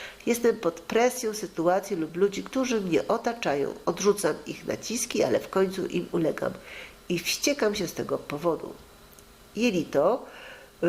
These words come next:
y, wgłębienie jelita. Wspomnienie matki, która źle karmi swoje dziecko.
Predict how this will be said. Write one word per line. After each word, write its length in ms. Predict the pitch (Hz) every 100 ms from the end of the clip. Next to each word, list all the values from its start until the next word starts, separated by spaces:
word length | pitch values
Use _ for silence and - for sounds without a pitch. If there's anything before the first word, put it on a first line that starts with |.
| 175 175
y, 40 | 170
wgłębienie 760 | 165 180 175 175 208 208 202
jelita. 580 | 190 185 180 131 - - - - -
Wspomnienie 640 | - 196 180 202 165 151
matki, 440 | 156 160 160 -
która 280 | 226 202 175
źle 220 | 165 190
karmi 480 | 196 202 196 185 170
swoje 400 | - - 156 160
dziecko. 460 | - - - -